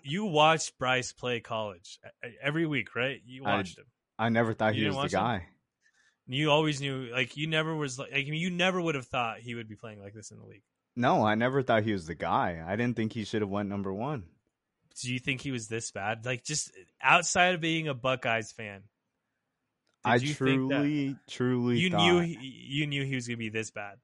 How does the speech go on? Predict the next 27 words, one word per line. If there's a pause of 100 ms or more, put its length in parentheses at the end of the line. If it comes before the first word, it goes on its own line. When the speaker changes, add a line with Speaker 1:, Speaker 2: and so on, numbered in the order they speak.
(180)
Speaker 2:
I
truly
thought
C
J
was
the
number
one
pick. (140)
Just,
like, (480)
translation (140)
into
the
N
F
L, (420)
C
J
was
throwing (480)
N
F
L
ready
passes.